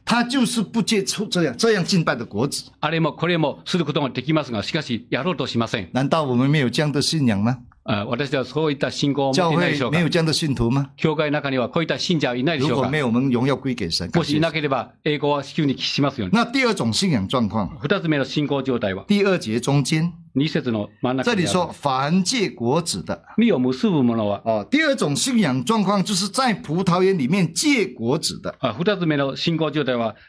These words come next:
Speaker 2: 葡萄園の中において実を結ぶ者。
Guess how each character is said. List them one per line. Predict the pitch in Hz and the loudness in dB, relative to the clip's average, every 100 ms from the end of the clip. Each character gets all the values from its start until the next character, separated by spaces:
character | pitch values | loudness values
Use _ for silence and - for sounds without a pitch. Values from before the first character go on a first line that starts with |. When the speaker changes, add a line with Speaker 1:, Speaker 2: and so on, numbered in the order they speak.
| _ - | _ 0
Speaker 2:
葡 | |
萄 | 175 202 | 2 4
園 | 196 | 4
の | 175 | 2
中 | 165 147 | 0 0
に | 135 | 0
お | 151 | 0
い | 147 | 0
て | 135 131 | 0 0
実 | 180 | 0
を | 135 | 2
結 | 120 156 | 2 0
ぶ | 156 | 0
者。 | 117 107 95 | 0 -2 -4